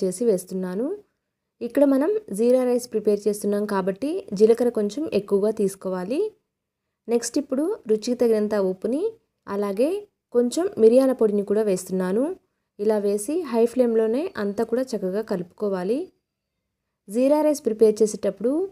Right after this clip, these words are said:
నూనెతో పాటు కొంచెం నెయ్యిని కూడా వేసుకుంటే చాలా రుచిగా ఉంటుంది. చివర్లో సన్నగా కట్ చేసి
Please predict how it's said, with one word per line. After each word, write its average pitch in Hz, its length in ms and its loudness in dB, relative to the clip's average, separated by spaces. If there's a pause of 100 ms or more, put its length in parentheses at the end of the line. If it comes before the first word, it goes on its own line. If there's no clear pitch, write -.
(260)
నూనెతో 254 340 2 (120)
పాటు 220 220 -2 (180)
కొంచెం 214 320 0
నెయ్యిని 220 320 2
కూడా 254 200 4
వేసుకుంటే 190 400 -2 (140)
చాలా 190 320 0
రుచిగా 202 280 0 (100)
ఉంటుంది. 190 360 0 (840)
చివర్లో 254 400 2 (200)
సన్నగా 214 320 2 (100)
కట్ 208 180 -2
చేసి 214 160 -2